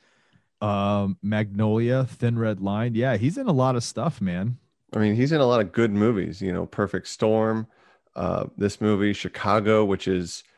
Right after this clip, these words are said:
Speaker 2: I, I don't know, is this, it's not similar to this movie at all. Never mind. Uh,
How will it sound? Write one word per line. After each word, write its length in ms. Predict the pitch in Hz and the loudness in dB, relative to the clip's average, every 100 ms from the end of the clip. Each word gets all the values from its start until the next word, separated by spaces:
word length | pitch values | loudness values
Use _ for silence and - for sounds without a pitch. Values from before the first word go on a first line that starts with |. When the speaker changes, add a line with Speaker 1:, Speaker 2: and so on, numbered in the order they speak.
| _ _ _ _ _ _ _ - | _ _ _ _ _ _ _ -14
Speaker 2:
I, 80 | - | -12
I 40 | - | -8
don't 160 | 90 | -8
know, 80 | 90 | -6
is 140 | 92 92 | -4 -4
this, 300 | 95 - - - | -6 -12 -20 -12
it's 180 | 98 - | -8 -6
not 160 | 85 | -6
similar 280 | - 87 82 | -4 -6 -6
to 60 | 98 | -8
this 180 | 87 | -10
movie 240 | 87 90 87 | -10 -8 -6
at 80 | 87 | -6
all. 160 | 90 | -8
Never 160 | 95 85 | -8 -8
mind. 260 | 92 139 - _ _ _ - | -8 -10 -14 _ _ _ -4
Uh, 260 | 98 92 | -2 -2